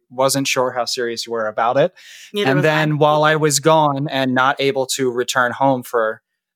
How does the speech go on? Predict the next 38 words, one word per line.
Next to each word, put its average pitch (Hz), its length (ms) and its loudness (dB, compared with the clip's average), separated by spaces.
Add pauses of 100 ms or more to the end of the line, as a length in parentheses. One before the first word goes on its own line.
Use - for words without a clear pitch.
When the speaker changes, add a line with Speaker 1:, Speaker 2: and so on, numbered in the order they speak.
Speaker 1:
that 113 220 -2
period 110 240 0
of 107 100 -6
time, 107 460 -6 (100)
you 117 360 -4
threw 123 240 -4
the 110 60 -2
second 120 360 0
wrench 117 280 0
at 110 200 0
me, 107 180 -8
and 101 140 -6
I 113 60 -2
had 113 240 -2
to 127 100 -8
react 120 380 0
to 120 120 -4
it 113 160 -2
in 185 160 2
real 170 200 0
time 131 480 -2 (1080)
in 139 100 -4
another 135 220 2
country 113 680 -6 (440)
and 110 480 -6 (340)
try 127 340 0
to 123 180 -6
figure 127 440 -2
out 123 300 2
what 117 340 -2
that 147 300 0
meant. 110 380 -8 (560)
Um, 113 560 -2
Speaker 2:
Things 254 220 -12
I 233 120 -12
do 220 220 -12
to - 220 -20
you. 269 220 -12